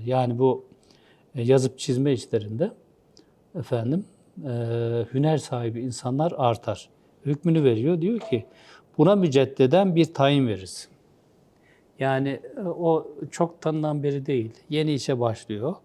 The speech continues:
E, sadrazamın makamına bir şekilde gelmiş. Sadrazam onun yazısını, kasidesini almış,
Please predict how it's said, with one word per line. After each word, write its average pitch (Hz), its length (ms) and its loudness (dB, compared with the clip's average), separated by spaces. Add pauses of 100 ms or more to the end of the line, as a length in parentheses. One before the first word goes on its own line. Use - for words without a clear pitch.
(440)
E, 143 80 -4
sadrazamın 139 640 2
makamına 123 580 -4
bir 131 40 -8
şekilde 113 460 -8
gelmiş. 123 600 -4 (360)
Sadrazam 147 680 2
onun 147 120 -2
yazısını, 139 580 0
kasidesini 123 800 -4
almış, 123 600 -2